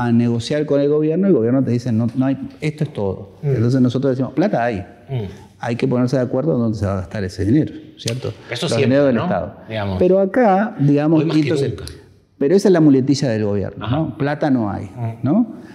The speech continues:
Speaker 1: Pero después vemos, eh, nosotros hicimos primero, de, de hecho,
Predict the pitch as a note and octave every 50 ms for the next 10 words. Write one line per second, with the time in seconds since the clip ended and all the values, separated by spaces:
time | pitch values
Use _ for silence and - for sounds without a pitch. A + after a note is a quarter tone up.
0 | - - - _ _ - C#3 C3+ C3+ C3+ C3+ C3 - - C4 C4+ C4 C#4 - -
1 | C3+ C#3+ D3 D3 D3 C#3 A#2 - - - - A#2 G#2+ G2 F#2+ F#2 E2+ - A#2 A#2+
2 | A2+ - E3 E3+ F3+ F3+ D#3+ C#3 A2+ - D3 C#3+ C#3 C3 C#3 - B2+ C#3 F#3+ G3+
3 | F3+ B2 F#2 - - - - A#2 C3+ C#3 C3 C#3 - D3 E3+ F3+ - - E3 -